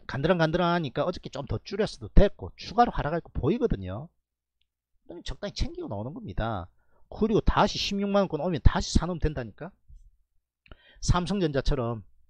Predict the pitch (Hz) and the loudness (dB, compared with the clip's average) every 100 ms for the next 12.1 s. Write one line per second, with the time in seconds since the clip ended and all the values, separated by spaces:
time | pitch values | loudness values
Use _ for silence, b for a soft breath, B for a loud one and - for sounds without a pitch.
0 | _ - - 220 240 156 165 92 90 175 | _ -16 -4 2 2 2 -2 -8 -10 -8
1 | 285 339 415 - - 156 110 147 370 - | -8 -6 -4 -4 -6 -4 -2 -2 0 0
2 | 156 156 147 110 95 92 - _ _ _ | 0 0 0 0 -4 -10 -16 _ _ _
3 | _ _ - 294 202 135 180 214 151 185 | _ _ -2 4 4 4 0 -2 0 -2
4 | _ _ _ _ _ _ _ _ _ - | _ _ _ _ _ _ _ _ _ -2
5 | 208 208 247 214 180 165 185 127 135 208 | 2 2 0 0 4 4 2 0 0 0
6 | - 202 185 220 175 147 165 120 92 - | -4 -4 -2 0 0 2 2 0 -6 -20
7 | - - - - - - _ _ - - | -20 -20 -20 -20 -20 -20 _ _ -12 -6
8 | 190 185 240 220 240 262 240 214 143 165 | -4 2 2 2 -2 -2 -2 0 2 0
9 | - 127 110 - 311 294 214 175 180 131 | -4 -6 -6 -4 -2 -2 -2 -4 -6 -10
10 | 104 - 226 285 285 - 269 139 208 269 | -10 0 6 6 6 4 4 8 8 8
11 | - 143 - 165 175 - - 240 - 175 | 4 -4 -4 -8 -8 -6 -2 4 6 6
12 | 131 | 4